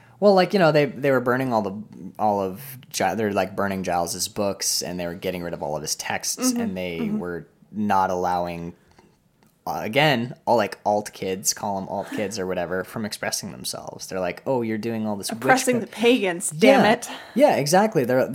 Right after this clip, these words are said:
Speaker 1: it was, it was about, like, taking groups that you don't understand and forcing them to fit your mold or burning them alive. That was the two options in the
Speaker 2: Good,
Speaker 1: episode.
Speaker 2: good.
Speaker 1: Like, <laughs> um,
Speaker 2: Those are,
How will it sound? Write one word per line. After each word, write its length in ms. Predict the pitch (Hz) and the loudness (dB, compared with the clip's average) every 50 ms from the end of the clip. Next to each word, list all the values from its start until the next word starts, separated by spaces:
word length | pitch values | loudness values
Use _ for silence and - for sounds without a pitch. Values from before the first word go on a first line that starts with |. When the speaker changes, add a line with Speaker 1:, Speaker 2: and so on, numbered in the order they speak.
| 143 | 2
Speaker 1:
it 100 | - 156 | 4 6
was, 180 | 156 151 147 147 | 6 6 6 4
it 100 | - 160 | 4 6
was 160 | 160 160 156 | 6 6 6
about, 320 | 170 151 120 107 113 113 110 | 4 4 6 6 6 4 4
like, 200 | 143 139 139 - | 0 -2 -2 -2
taking 320 | - 123 120 - 139 139 | -4 -4 -4 -4 -6 -6
groups 200 | 127 120 117 110 - | -4 -4 -4 -4 -2
that 100 | 110 98 | -4 -2
you 80 | 127 131 | -2 -4
don't 160 | 117 98 98 | -4 -4 -4
understand 640 | 101 107 123 147 - - - 76 76 78 95 113 - - | -4 -4 -4 -4 -4 -4 -4 -4 -4 -4 -6 -8 -8 -8
and 100 | 135 147 | -8 -8
forcing 380 | - - - 76 82 - - 90 | -8 -8 -6 -6 -4 -4 -6 -6
them 140 | 90 92 92 | -6 -6 -8
to 40 | 95 | -8
fit 200 | - - 85 - | -6 -8 -8 -6
your 100 | 123 135 | -6 -6
mold 300 | 113 82 80 87 - - - | -6 -6 -6 -6 -8 -4 -2
or 120 | 196 208 | -2 0
burning 320 | 190 156 135 120 120 131 135 | 0 0 -2 -2 -2 -4 -4
them 140 | 135 139 | -4 -4
alive. 400 | 147 160 185 165 110 - - - - _ _ _ _ _ _ _ _ _ _ | -4 -4 -4 -4 -6 -6 -8 -12 -20 _ _ _ _ _ _ _ _ _ _
That 160 | - 107 110 120 | 0 2 2 2
was 160 | 143 135 131 | 2 0 0
the 100 | 151 151 | 0 2
two 220 | 156 - 170 175 | 2 4 6 6
options 360 | 170 185 180 - - 180 165 160 | 6 6 6 4 0 -2 -2 -2
in 60 | 160 | 2
the 60 | 165 | 4
Speaker 2:
Good, 260 | 160 311 302 294 302 294 | 6 8 8 8 8 8
Speaker 1:
episode. 300 | 269 247 208 190 185 - | 6 6 4 0 -4 -4
Speaker 2:
good. 480 | 175 180 185 185 185 190 190 196 190 | -2 0 2 2 2 2 2 2 4
Speaker 1:
Like, 260 | 170 180 175 170 - - | 4 4 4 4 2 2
<laughs> 1900 | 170 185 156 156 151 160 170 165 165 147 - - - - 277 277 - 254 - - 277 269 269 - - - - - - - - - - - - 339 - - | 4 4 6 4 4 4 4 4 4 2 -2 0 4 4 6 6 6 6 6 8 8 6 6 4 -6 -14 -12 -12 -12 -10 -10 -10 -8 -8 -8 -8 -4 2
um, 520 | - 156 180 160 180 165 151 143 123 131 135 _ _ - | 4 6 8 8 8 6 6 4 0 -4 -8 _ _ -2
Speaker 2:
Those 100 | 339 - | 4 6
are, 260 | 370 320 254 180 233 | 6 6 6 2 -2